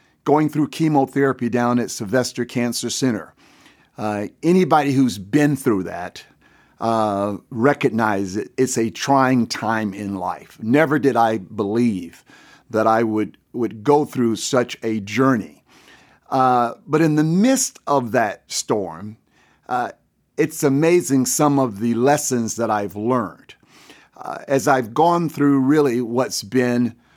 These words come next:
three separate types of chemotherapy treatment,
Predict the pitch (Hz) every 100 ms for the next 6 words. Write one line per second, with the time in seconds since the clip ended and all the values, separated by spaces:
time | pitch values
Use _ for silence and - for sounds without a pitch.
0 | _ - 165 196 160 - - 190 185 147
1 | 139 - 139 131 131 - - 165 147 127
2 | 120 135 131 123 110 - - 156 - 92
3 | 85 -